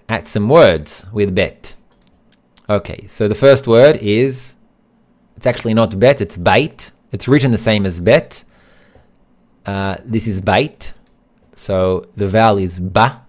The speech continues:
Bait, and it actually means a house, a home, Bait. So right now, I'm in my Bait, Babait Sheli, in my house. That's where I am right now.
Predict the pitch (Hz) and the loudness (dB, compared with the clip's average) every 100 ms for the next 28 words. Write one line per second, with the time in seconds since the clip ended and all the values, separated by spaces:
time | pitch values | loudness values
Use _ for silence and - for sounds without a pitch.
0 | _ _ _ _ _ _ 104 101 113 160 | _ _ _ _ _ _ -4 0 0 0
1 | 180 - - - - - 123 151 - 185 | -4 -6 -16 -18 -20 -6 -2 -2 -2 -4
2 | 160 160 139 160 160 - - 101 147 139 | -4 -6 -4 -4 -4 -8 -12 -6 -4 -4
3 | 123 - - 107 120 - - - _ _ | -8 -12 -6 0 0 -2 -12 -20 _ _
4 | _ _ _ _ _ - - 107 120 113 | _ _ _ _ _ -12 0 4 4 4
5 | 147 165 - 131 135 127 127 139 123 107 | 4 4 4 0 0 0 -2 -2 -2 0
6 | 110 120 123 123 113 101 95 85 - 98 | 2 2 0 -4 -2 0 0 -2 -4 0
7 | 107 101 - - 98 87 80 101 104 110 | 2 0 -4 -8 -6 -6 -8 -8 -4 0
8 | 117 113 95 92 - - - _ - - | 0 0 -2 -8 -8 -16 -20 _ -14 -4
9 | 90 82 80 80 - 147 156 143 | -4 -4 -6 -10 -2 0 2 -2